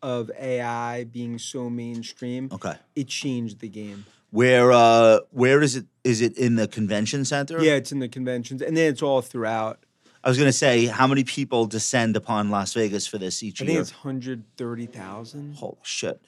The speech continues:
Speaker 1: Yeah, it's like, I
Speaker 2: It's
Speaker 1: mean
Speaker 2: gotta be one of their bigger, uh, and
Speaker 1: Oh.
Speaker 2: I know the Magic Show is a big deal.
Speaker 1: But I think, I mean, it's the biggest tech conference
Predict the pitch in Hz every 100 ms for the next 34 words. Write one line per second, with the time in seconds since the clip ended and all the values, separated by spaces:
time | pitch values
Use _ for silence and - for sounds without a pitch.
0 | _ 131 120 143 131 - 131 104 - _
1 | - 147 147 143 139 123 120 117 110 101
2 | 117 101 101 98 95 - 113 - 113 98
3 | 92 - 104 180 - _ 143 165 143 135
4 | 127 110 - 127 113 110 101 113 104 101
5 | 98 95 95 165 175 240 220 160 165 170
6 | - 147 - 139 190 170 139 - - -
7 | 156 156 - 156 139 131 135 127 123